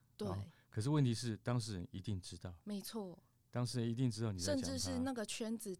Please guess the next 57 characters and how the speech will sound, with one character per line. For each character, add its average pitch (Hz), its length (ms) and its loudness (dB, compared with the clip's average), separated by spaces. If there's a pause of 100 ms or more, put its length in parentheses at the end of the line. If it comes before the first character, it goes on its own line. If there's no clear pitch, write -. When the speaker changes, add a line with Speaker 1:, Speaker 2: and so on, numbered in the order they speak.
(120)
Speaker 1:
的 190 120 -2
其 - 340 -4
他 262 280 -6
人， 240 180 -4 (160)
当 294 220 -4
年 226 120 -2
的 190 120 -6
其 - 240 -8
他 214 200 -10
人。 208 220 -8
Speaker 2:
他 139 160 6
们 135 160 10
也 113 160 10
知 120 220 2
道。 107 340 6
Speaker 1:
没 240 160 -2
错， 311 160 -2
因 339 60 -4
为 370 100 -4
绝 233 160 -4
大 233 180 -6
部 240 160 -4
分 214 460 -6
我 196 100 -6
写 202 320 -2
过 190 280 0
的 - 120 -10
人， - 200 -14
Speaker 2:
嗯。 180 80 -12
Speaker 1:
现 - 240 -2
在 175 200 -4
还 160 240 -6
在 214 220 -4
这 202 80 -4
个 160 100 -10
行 147 220 -6
业 180 220 0
里 - 180 -12
面。 - 180 -8 (1500)
Speaker 2:
这 - 80 -2
是 165 140 2
一 147 60 2
个 143 80 6
问 147 140 8
题 98 200 0
耶。 90 260 -2 (340)
Speaker 1:
嗯 220 180 -6
哼。 262 100 -8 (100)
Speaker 2:
他 151 220 -2
可 110 220 -4
能 107 180 2
会 123 260 0 (120)
就 120 180 -4
说 123 180 -2 (220)
，“哎， 101 240 -2 (800)
袁 110 140 -4
飞， 113 280 -2